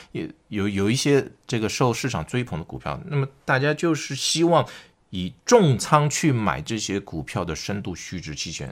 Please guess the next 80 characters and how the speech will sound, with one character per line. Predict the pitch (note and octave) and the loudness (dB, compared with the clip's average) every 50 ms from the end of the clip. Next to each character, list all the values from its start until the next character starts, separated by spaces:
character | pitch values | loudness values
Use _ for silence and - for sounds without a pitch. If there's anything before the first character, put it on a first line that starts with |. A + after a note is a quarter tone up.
| G1+ G1+ | -10 -6
哎， | - | -6
一 | G3 G3+ G#3 | -4 0 2
买 | G3 G2 F2+ E2+ | 2 2 2 0
基 | - - F3 | -2 -4 -4
本 | E3 - - F2 F2 | -2 -2 -2 -2 -2
上 | A#2+ A#2+ | -2 -2
就 | A#2 A2 | -2 -4
是 | G2+ G2 | -6 -6
整 | - - - | -8 -8 -6
个 | - - | -6 -6
账 | - - G2+ | -4 -4 -4
户 | F#2 G2 | -4 -6
的 | D#2+ | -6
金 | D#2+ - D2+ | -6 -6 -6
额。 | D2 - - _ _ _ _ _ _ - - - - | -8 -8 -10 _ _ _ _ _ _ -20 -18 -16 -4
这 | - - | 0 4
样 | D#3+ E3+ | 4 4
的 | C3 | 4
投 | - - G2+ | 2 -2 -4
资 | A2+ C3+ | -4 -4
者 | B2 A#2+ G2+ D#2+ D2 | -4 -2 -2 -2 -2
也 | C2 D2+ D#2 D2+ - | -2 -4 -4 -6 -6
绝 | - - F2 E2+ | -6 -6 -4 -4
对 | - - G#2+ | -2 -2 -4
不 | - - G2 | -4 -4 -6
是 | F#2 - - A#2 | -6 -4 -4 -4
一 | A#2 | -4
个。 | A#2+ B2 - C#3+ - - _ _ _ _ _ _ _ _ _ _ - - - - | -4 -2 -2 -2 -2 -4 _ _ _ _ _ _ _ _ _ _ -20 -20 -18 -4
这 | - - A3 | 0 0 2
个 | G#3+ | 6
问 | G#3 A3 G3 | 6 6 6
题 | C#3+ - D#3+ D#3+ | 6 4 2 4
跟 | D#3+ G3 G3+ G3+ F3 | 6 6 8 8 8
你 | B2 A#2 A#2 | 6 4 2
是 | - - - G3 D#3 | 0 -2 0 0 0
否 | D3 C#3+ C#3 | 2 0 0
使 | - - - | 0 -2 -2
用 | F#2+ G2+ G2+ | -2 -2 -2
深 | - - D3 D3 | -2 -2 -2 -2
度 | D3 C3 | -2 -4
虚 | G#2 - - A#2+ | -6 -8 -8 -6
值 | G#2+ G#2+ | -6 -4
期 | F#2+ - A#2 | -4 -4 -4
权 | - - E2+ | -4 -4 -2
没 | D#2+ G#2 | -2 -2
有 | G2+ | -4
关 | F#2 - F#2 F2 F#2 | -2 -2 -4 -4 -4
系， | - - - | -4 -8 -6
你， | - G2+ G#2+ - _ - | -4 -4 -6 -6 _ -2
你 | - C#3+ | -2 -2
即 | C3 - D#3+ G#3 | 0 2 2 2
使 | A#3+ A#3+ - C#3+ | 2 2 2 2
是 | B2+ - D#3+ | 2 4 6
用 | E3+ F3 C#3+ - - - _ _ _ | 6 6 6 6 2 -8 _ _ _
实 | - - - - G#3 G#3+ | -8 -4 0 2 2 2
值 | E3 B2 A2 | 2 2 2
期 | - B2+ A#2 | 2 2 2
权， | F#2 G2+ F2 F2+ - _ _ _ _ | 2 2 -2 -2 -4 _ _ _ _
你 | - C3+ A#2 G#2+ | -10 -6 -2 0
用 | C3 C#3 C3+ | 0 0 0
重 | - - E3 C3+ | 0 0 0 0
仓 | A#2+ - A#2 A2+ | 0 -2 -2 -2
去 | A#2 - A#2+ | -2 -2 -2
买 | F#2+ C#2 | -2 -4
都 | - - G#2+ G#2 | -4 -4 -4 -4
是 | G#2 - | -4 -6
不 | - - E2 | -8 -8 -6
应 | D2 C#2+ | -6 -6
该 | C#2 C#2 C2+ | -4 -6 -8
的， | - - - _ _ _ _ | -8 -10 -14 _ _ _ _
你 | - C#3+ | -4 -2
把 | C#3 - | -2 -2
它 | G2 G#2+ A#2+ | -2 -2 -2
放 | A#2+ - - D3+ C#3 | 0 4 4 4 4
在 | B2 A#2+ F2+ | 4 2 0
一 | D#2+ F2+ | -2 -2
个 | F2+ G#2 | -2 -4
标 | F2 - F#2+ F2+ F2 | -4 -2 -2 -2 -2
的 | E2+ E2 | -2 -6
中， | C#2 - C#2 - | -6 -8 -10 -10